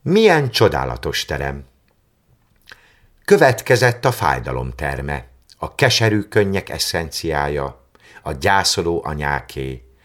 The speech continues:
a magányosoké, a depressziósoké, csak szenvedés és fájdalom mindenütt. Azután a szavak terme. Szavak és szavak egymás után,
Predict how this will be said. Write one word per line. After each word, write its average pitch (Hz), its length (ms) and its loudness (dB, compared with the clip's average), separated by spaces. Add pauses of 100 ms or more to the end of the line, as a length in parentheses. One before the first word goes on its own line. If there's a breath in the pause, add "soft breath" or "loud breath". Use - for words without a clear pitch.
(280 soft breath)
a 80 80 -8
magányosoké, 92 1120 0 (440 soft breath)
a - 80 -6
depressziósoké, 90 1400 -2 (440 soft breath)
csak - 220 -8
szenvedés 107 920 0
és - 220 -6
fájdalom 69 560 -2
mindenütt. 58 840 -12 (1040 loud breath)
Azután 135 540 2
a 135 60 0
szavak 65 440 -4
terme. 60 540 -8 (420 loud breath)
Szavak 147 520 2
és 131 140 0
szavak 95 360 0
egymás 65 480 -6
után, 67 520 -6